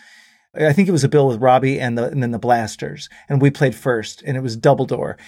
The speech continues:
And it was one of those nights where, for whatever reason, the room was jammed,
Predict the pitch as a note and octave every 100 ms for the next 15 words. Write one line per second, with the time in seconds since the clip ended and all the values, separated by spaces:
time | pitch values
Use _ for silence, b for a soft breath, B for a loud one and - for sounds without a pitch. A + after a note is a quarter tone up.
0 | B B E3 D3 D#3 C3+ C3 D3+ E3 C3+
1 | A#2+ F#3 G#3+ D3+ - - D#3+ C#3 C3+ B2+
2 | B2 A#2+ b b b b b _ C3+ D3
3 | - D#3 C3+ D3 D3 D3 D3 D3+ C#3 C3
4 | C3+ C#3 B2+ G#2+ B2 A2 D3 C3 A2+ G2+